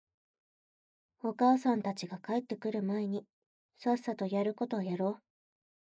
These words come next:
じゃ、時間もったいないし、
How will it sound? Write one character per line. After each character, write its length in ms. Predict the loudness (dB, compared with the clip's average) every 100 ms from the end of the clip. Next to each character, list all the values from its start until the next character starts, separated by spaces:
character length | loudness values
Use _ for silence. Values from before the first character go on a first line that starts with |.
| _ _ _ _ _ _ _ _ _ -20 -20 -20 -20 -20 _ -20 -20 -20 _ _ _ _ _ _ _
じ 140 | -4 -2
ゃ、 100 | -4 _ _ -20 -20 -20 _ _ _
時 180 | -6 0
間 240 | 4 6
も 80 | 6
っ 40 |
た 220 | 4 4 6
い 80 |
な 140 | 6 4
い 40 |
し、 300 | 2 -2 -4